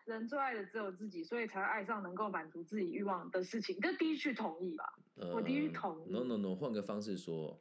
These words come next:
Speaker 2: 每一个人都想追求虚假的优越目标。什么叫优越目标呢？就是在群体当中能够被关注，并且对群体是有影响力，这个叫优越目标。所以我们
Speaker 1: 是每个人都会这样。
Speaker 2: everyone, fucking every single one，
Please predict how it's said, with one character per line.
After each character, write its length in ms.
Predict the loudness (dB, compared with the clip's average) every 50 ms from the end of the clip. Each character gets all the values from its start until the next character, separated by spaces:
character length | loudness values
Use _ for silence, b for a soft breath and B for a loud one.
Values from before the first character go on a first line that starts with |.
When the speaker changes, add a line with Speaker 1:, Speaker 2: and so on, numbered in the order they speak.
| _ _
Speaker 2:
每 240 | -2 0 2 2 2
一 20 |
个 120 | 2 2 2
人 160 | 2 2 2
都 120 | 2 0
想 200 | 0 0 -2 -2
追 160 | 0 0 0 0
求 200 | 0 0 0 -2
虚 240 | -2 -2 -2 0
假 120 | 0 0 -2
的 120 | -2 -2
优 220 | -2 -2 0 0 0
越 100 | 0 0
目 200 | -2 -2 -4 -4
标。 260 | -4 -6 -6 -6 -6
什 140 | -2 -2 0
么 40 |
叫 140 | 2 2 2
优 180 | 2 2 2 2
越 60 | 2
目 200 | 2 2 0 0
标 200 | 0 0 0 0 0
呢？ 120 | -2 -2
就 80 | -2 -2
是 60 | 0
在 120 | 0 -2 -2
群 220 | -2 -2 -4 -2
体 140 | -2 -2 -2
当 220 | -2 0 -2 -2
中 180 | 0 0 0 0
能 140 | 0 0 0
够 120 | 0 0
被 460 | 0 0 0 0 0 0 -2 -4 -6 b b b b b b b b b b b _ _ _ _
关 260 | -2 0 0 0 0
注， 340 | -2 -2 -2 -4 -4 -4 -8 -8
并 180 | -4 -2 0 0
且 160 | 0 -2 -4
对 220 | -2 0 0 -2 -2
群 180 | -2 -4 -4
体 140 | -4 -4 -4
是 100 | -2 -2
有 80 | -2 -2
影 160 | -2 -2 -2 -2
响 200 | -2 -2 -4 -6 -6
力， 160 | -6 -6 -4
这 120 | -2 -2
个 40 | -2
叫 140 | 0 2 2
优 240 | 2 2 2 2 2
越 100 | 0 -2
目 220 | -4 -6 -8 -8
标。 280 | -8 -10 -12 -12 -14 -20 _ _ _ _ _ _ _ _ _ _ _ _ _ _
所 160 | -4 0 2
以 80 | 2 2
我 160 | 2 0 0
们 300 | 0 0 0 -2 -2 -6 -14 -6
Speaker 1:
是 160 | 0 2 2
每 160 | 4 4 2
个 100 | 2 0
人 140 | 0 0 0
都 140 | 0 0 2
会 120 | 0 0
这 100 | -2 -2
样。 120 | -4 -8 -8 -14 -12 -4 0
Speaker 2:
everyone, 800 | 0 2 2 2 0 0 0 2 0 0 0 -2 -6 -8 -12 -10
fucking 500 | -8 -6 -6 -6 -4 -2 0 0 0 -2 -4
every 380 | -2 -2 -2 0 0 0 0
single 460 | 0 0 -2 -2 -2 -2 -2 -2 -2 -2
one， 200 | -4 -6 -8